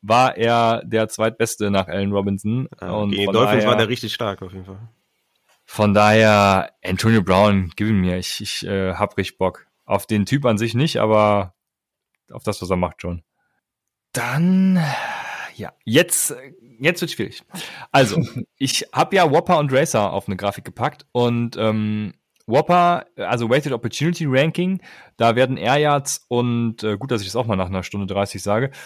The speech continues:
Speaker 1: ähm, da werden, äh, Air Yards und Targets, äh, unterschiedlich ein bisschen bewertet und, äh, das ist eben eine Metrik, um die Opportunity von Wide Receivern, äh, darzustellen. Und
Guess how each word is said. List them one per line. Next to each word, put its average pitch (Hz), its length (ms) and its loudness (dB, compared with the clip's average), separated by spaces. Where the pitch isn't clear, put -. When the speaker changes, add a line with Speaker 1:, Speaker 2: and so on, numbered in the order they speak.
Speaker 1:
ähm, 107 600 2
da 107 200 0
werden, 123 480 0
äh, 110 320 4
Air 127 140 4
Yards 147 260 2
und 120 140 -2
Targets, 120 600 0
äh, 101 80 -8
unterschiedlich 104 460 -6
ein 98 60 -2
bisschen 98 220 -4
bewertet 101 560 0
und, 104 580 2
äh, 98 580 2
das 107 160 0
ist 107 160 -6
eben 113 220 0
eine 113 120 2
Metrik, 110 480 -2
um 123 440 4
die 110 120 -2
Opportunity 139 760 0
von 113 480 2
Wide 101 220 2
Receivern, 107 360 -4
äh, 101 300 2
darzustellen. 104 1000 0
Und 110 240 -2